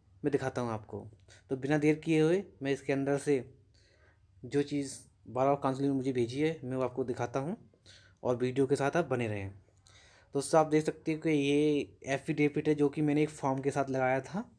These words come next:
और पन्द्रह हज़ार कुछ का मैंने इसका ड-, डीडी लगाया था, डीडी लगाया था,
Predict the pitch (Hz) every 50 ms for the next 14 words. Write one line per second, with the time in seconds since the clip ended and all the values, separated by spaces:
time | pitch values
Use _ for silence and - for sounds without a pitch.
0 | _ _ _ _ - - - - - 151 156 156 - - 165 151 151 151 151 147
1 | 143 135 143 147 156 156 151 151 - - 165 147 143 139 151 165 160 156 - 190
2 | 170 151 143 - - - - 135 135 143 139 147 143 143 127 117 113 110 110 110
3 | - - - - - _ - 131 135 143 147 165 160 135 127 117 117 110 113 113